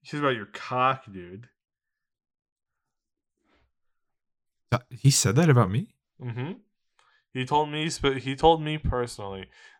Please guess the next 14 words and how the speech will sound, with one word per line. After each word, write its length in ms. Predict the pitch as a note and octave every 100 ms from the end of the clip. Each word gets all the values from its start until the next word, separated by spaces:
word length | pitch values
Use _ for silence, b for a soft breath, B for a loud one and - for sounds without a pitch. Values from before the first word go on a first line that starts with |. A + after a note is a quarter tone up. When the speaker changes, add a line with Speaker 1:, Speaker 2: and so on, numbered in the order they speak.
| -
Speaker 1:
that 120 | G2+
he 200 | A#2+ C3+
wanted 340 | C3 B2+ B2+
to 60 | A#2+
make 240 | A2+ A#2
sure 260 | B2 A2+ G2+
his 220 | A2 A#2+
friend 340 | - A#2+ A2+ G2+
Joey 280 | G#2+ A#2
Waterslap 760 | A#2 A2+ A2+ A2 - A2+ G#2+ G#2
Epstein 640 | G#2 - - G2+ F2+ F#2+ G#2 _ _ _
was 160 | A2+ G2
on 320 | G#2+ G#2+ A2+ G#2+
MyStar. 680 | G#2 G#2+ - F#2 F2 G2